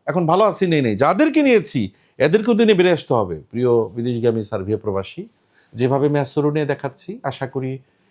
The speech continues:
এই মাসের মধ্যেই আপনাদের বা আগামী মাসের ছাব্বিশ তারিখ পর্যন্ত ল-, এটা, অ্যাটর্নি আমার কাছে কন্ট্যাক্ট নিয়েছে। সামনে মাসের ছাব্বিশ তারিখের মধ্যে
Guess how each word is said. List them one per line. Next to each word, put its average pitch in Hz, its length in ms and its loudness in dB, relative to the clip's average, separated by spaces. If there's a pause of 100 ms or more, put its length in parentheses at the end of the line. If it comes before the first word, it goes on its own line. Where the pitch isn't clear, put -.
(120)
এই 120 180 -2
মাসের 117 360 -2
মধ্যেই 113 520 0 (180)
আপনাদের 98 480 -4
বা 101 120 -2
আগামী 107 260 -2
মাসের 104 300 -4
ছাব্বিশ 165 420 -2
তারিখ 196 220 0
পর্যন্ত 165 320 -2
ল-, 139 240 0
এটা, 127 200 0
অ্যাটর্নি 120 400 -2
আমার 110 160 0
কাছে - 260 -8
কন্ট্যাক্ট 107 340 -4
নিয়েছে। 82 240 -10
সামনে 127 300 -2
মাসের 208 480 2 (340)
ছাব্বিশ 147 460 0
তারিখের 175 320 0
মধ্যে 170 520 2